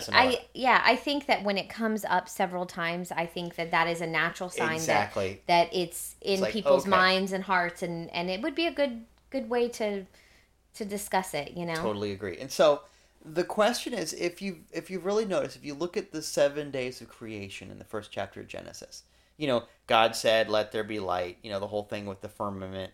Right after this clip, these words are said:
Speaker 1: and the, you know the part. And God is talked about in the singular. He did this thing,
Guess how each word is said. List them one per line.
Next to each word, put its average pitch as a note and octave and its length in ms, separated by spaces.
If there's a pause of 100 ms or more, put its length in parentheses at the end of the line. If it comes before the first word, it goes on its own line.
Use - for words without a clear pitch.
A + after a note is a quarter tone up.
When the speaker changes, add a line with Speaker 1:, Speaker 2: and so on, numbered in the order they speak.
Speaker 1:
and F#2 320
the, G2+ 220
you E3 160
know E3+ 180
the G2 100
part. - 240 (1000)
And D#3 320 (260)
God D3 540
is B2+ 480
talked D#3+ 340
about G2+ 420 (260)
in B2 320
the A#2+ 120
singular. D3+ 540 (720)
He C#3 180
did C3 240
this C3 240
thing, B2+ 220